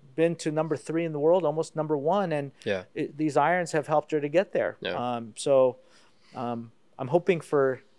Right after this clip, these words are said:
Speaker 1: change and innovation out of Lexi,
Speaker 2: I
Speaker 1: but,
Speaker 2: like
Speaker 1: you
Speaker 2: it.
Speaker 1: know, those irons have been a long
Speaker 2: Yeah.
Speaker 1: time, and they, you know, I've hit 'em, you know, and they're great, right?
Speaker 2: Yeah.
Speaker 1: But w-, we need her in the new stuff.
Speaker 2: Yeah, of course. Yeah, it's, it's,
Speaker 1: <laughs>
Speaker 2: and, and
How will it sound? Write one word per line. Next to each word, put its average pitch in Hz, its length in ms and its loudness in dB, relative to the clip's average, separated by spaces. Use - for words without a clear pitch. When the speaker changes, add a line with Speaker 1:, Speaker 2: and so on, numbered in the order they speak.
Speaker 1:
change 131 440 0
and 127 80 -6
innovation 127 560 0
out 120 120 4
of 120 80 0
Lexi, 120 380 -2
Speaker 2:
I 123 40 -10
Speaker 1:
but, 135 100 4
Speaker 2:
like 110 220 2
Speaker 1:
you 104 60 -4
Speaker 2:
it. 127 40 -2
Speaker 1:
know, 120 80 -2
those 135 200 2
irons 135 260 2
have 117 100 -6
been 131 120 0
a 127 80 2
long 131 380 0
Speaker 2:
Yeah. - 100 -2
Speaker 1:
time, 139 200 -2
and 120 120 -4
they, 123 180 -2
you 147 80 -2
know, 135 60 10
I've 185 240 8
hit 175 120 10
'em, 247 140 2
you 139 80 -2
know, 139 160 4
and 143 360 -4
they're 170 140 6
great, 196 400 4
right? 143 320 0
Speaker 2:
Yeah. 98 200 -8
Speaker 1:
But 127 80 -2
w-, 139 140 -4
we 156 100 0
need 180 140 2
her 151 80 4
in 127 100 0
the 113 100 -6
new 117 100 -6
stuff. 95 240 -2
Speaker 2:
Yeah, 131 200 10
of 113 140 -8
course. 156 320 2
Yeah, 185 220 8
it's, - 140 -4
it's, - 240 6
Speaker 1:
<laughs> 170 320 4
Speaker 2:
and, 196 140 4
and 175 200 4